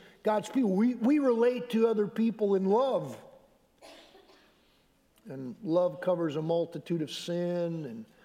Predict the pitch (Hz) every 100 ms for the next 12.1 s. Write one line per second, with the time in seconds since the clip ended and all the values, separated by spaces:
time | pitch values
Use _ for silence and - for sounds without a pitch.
0 | _ - 151 170 180 165 - 175 175 -
1 | 190 175 170 165 - - - 175 175 170
2 | 165 165 180 175 - 123 - - - 196
3 | 196 196 190 190 185 180 - - - _
4 | 175 175 185 147 214 226 220 165 - -
5 | - - _ _ _ - 143 131 127 110
6 | 123 131 185 214 240 254 247 240 - -
7 | - _ _ 123 - - - 247 247 262
8 | - - - - _ _ _ _ _ _
9 | _ _ _ _ _ - - - _ _
10 | _ _ _ _ _ _ _ _ _ -
11 | 175 196 214 - 220 226 156 226 226 233